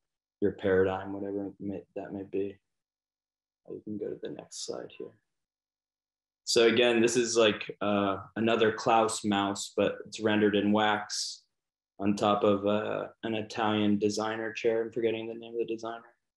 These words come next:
Um, but again, putting Klaus to bed.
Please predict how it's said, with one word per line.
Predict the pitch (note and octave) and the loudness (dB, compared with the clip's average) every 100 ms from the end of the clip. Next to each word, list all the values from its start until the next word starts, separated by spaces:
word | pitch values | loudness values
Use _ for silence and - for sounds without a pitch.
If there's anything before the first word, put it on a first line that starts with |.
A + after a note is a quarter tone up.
| _ _ _ _ _ _ - | _ _ _ _ _ _ -4
Um, | G#2 G2+ G2+ G2 G2+ | 0 0 -2 -2 -2
but | G2 - | 0 0
again, | G2+ G#2 G2+ | 0 2 2
putting | G#2 G#2+ G#2 G2+ G2+ | 2 2 4 2 0
Klaus | G#2 G#2 G#2 - | 0 0 -2 -6
to | - | -4
bed. | F#2+ G2+ G2+ G2+ | 0 2 0 -2